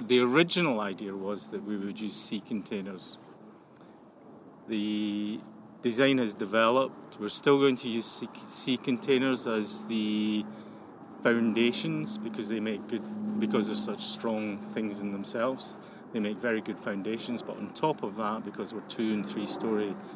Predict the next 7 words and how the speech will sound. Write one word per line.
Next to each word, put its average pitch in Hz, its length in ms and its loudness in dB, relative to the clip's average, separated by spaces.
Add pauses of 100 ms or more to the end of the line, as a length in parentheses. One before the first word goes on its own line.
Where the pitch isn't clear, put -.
(440)
buildings, 117 380 2
we 110 140 0
would 101 160 0
have 110 120 -2
some 123 800 2
form 110 540 2
of, 107 440 4